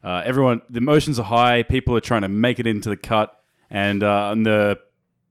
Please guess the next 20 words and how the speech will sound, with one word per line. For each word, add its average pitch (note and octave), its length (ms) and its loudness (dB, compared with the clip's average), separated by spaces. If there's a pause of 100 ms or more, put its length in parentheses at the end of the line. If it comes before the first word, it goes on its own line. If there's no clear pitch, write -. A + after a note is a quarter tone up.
penultimate C#3+ 420 0
round A2+ 300 0
or - 20 -2
the F#2+ 120 -6
second - 300 -4
penultimate G2 400 -2
round, G2 400 0
it - 60 -6
was G2 220 0
a F#2+ 240 0 (260)
Lion A2+ 460 0
Splash, - 640 -4 (100)
uh, F#2+ 240 -4
Support - 480 -4
of G#2 60 -2
the G2 80 -6
Scorpion A#2+ 640 -2 (340)
against G#2+ 500 -6
a, F#2+ 480 -4 (600)
uh, G2 420 -2